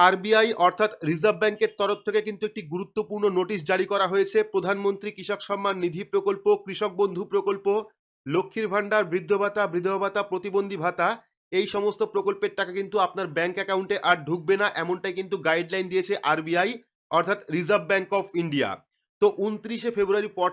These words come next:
থেকে কিন্তু আপনাদের ব্যাংক অ্যাকাউন্টে সরকারি কোনো প্রকল্পের টাকা ঢুকবে না, এমনটাই কিন্তু গাইডলাইন জারি করেছে। তো এখানে একটি নোটিশ আপনারা দেখতে পাচ্ছেন, যেটা কিন্তু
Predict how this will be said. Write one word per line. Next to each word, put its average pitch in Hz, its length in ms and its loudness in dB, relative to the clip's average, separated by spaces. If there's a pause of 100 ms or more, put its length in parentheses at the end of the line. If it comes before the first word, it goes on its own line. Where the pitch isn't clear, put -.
থেকে 190 200 -2
কিন্তু 190 260 -6
আপনাদের 185 260 -4 (100)
ব্যাংক 175 220 0
অ্যাকাউন্টে 185 360 -2 (160)
সরকারি 180 380 -2
কোনো 185 120 -2 (100)
প্রকল্পের 185 460 -6
টাকা 165 220 -2
ঢুকবে 170 260 -4
না, 190 40 0 (120)
এমনটাই 175 380 -4
কিন্তু 180 220 -2 (480)
গাইডলাইন 185 440 2 (100)
জারি 170 220 2
করেছে। 143 300 -2 (340)
তো 160 100 -2
এখানে 202 180 2
একটি 208 180 -10
নোটিশ 180 240 -2
আপনারা 208 220 0
দেখতে 202 200 -2
পাচ্ছেন, 220 300 0
যেটা 196 180 -2
কিন্তু 202 180 -4